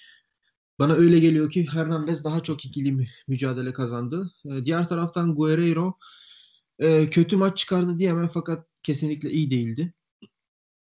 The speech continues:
E, Portekiz takım olarak, e, sadece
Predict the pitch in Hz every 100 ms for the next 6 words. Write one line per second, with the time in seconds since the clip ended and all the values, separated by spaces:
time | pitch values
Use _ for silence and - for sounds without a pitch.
0 | - 131 131 123 117 104 131 147 135 151
1 | 143 131 147 160 147 120 117 - 127 117
2 | 110 113 110 113 - - _ _ _ _
3 | - - 131 127 131 127 131 127